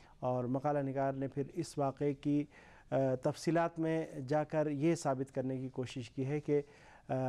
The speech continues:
इसमें, अ, पाकिस्तान का हाथ नहीं, बल्कि हिंदुस्तान के अंदर ख़ुद कोताहियाँ हुई हैं और हिंदुस्तान के अंदर भी इस सिलसिले में सवालात उठाए जा रहे हैं। मकाला निगार ने इस पे ज़्यादा ज़ोर दिया है। अ, मकाला निगार का ये, अ, इसके बाद ये कहना है कि, अ,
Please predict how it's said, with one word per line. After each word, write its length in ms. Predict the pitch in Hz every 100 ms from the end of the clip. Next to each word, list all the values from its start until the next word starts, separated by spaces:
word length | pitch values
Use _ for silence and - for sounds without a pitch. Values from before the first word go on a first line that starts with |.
| 127
इसमें, 440 | 135 - 139 139
अ, 60 | 127 - - - 131
पाकिस्तान 880 | 127 120 - 131 131 127 139 139
का 120 | 135 123
हाथ 240 | 120 127 -
नहीं, 180 | 131 156
बल्कि 460 | 151 131 127 131 131 - - -
हिंदुस्तान 480 | 135 131 120 135 131
के 120 | 120
अंदर 220 | 123 123
ख़ुद 240 | 123 - -
कोताहियाँ 560 | 135 131 131 127 135
हुई 140 | 131 165
हैं 120 | 165
और 140 | 151
हिंदुस्तान 680 | 135 131 123 - 127 127 139 -
के 80 | 127
अंदर 260 | 123 127
भी 80 | 123
इस 80 | 120
सिलसिले 340 | 127 113 123
में 140 | 127 - - - -
सवालात 420 | - 131 123 123
उठाए 280 | - 123 120
जा 160 | 120
रहे 100 | 117
हैं। 80 | 151
मकाला 220 | 139 135
निगार 300 | 123 123 123
ने 140 | 120 120
इस 100 | 113
पे 220 | - 123
ज़्यादा 340 | 135 123 117
ज़ोर 240 | 123 147 151
दिया 200 | 156 156
है। 60 |
अ, 840 | 160 _ - - - - 147 147 151
मकाला 300 | 165 196 202
निगार 300 | 196 190 190
का 120 | 185
ये, 560 | 180 165 165 165 165 160
अ, 360 | 156 156 151 160
इसके 240 | 151 -
बाद 260 | 143 156 151
ये 80 | 147
कहना 280 | 147 139
है 160 | 135 151
कि, 140 | -
अ, 140 | 165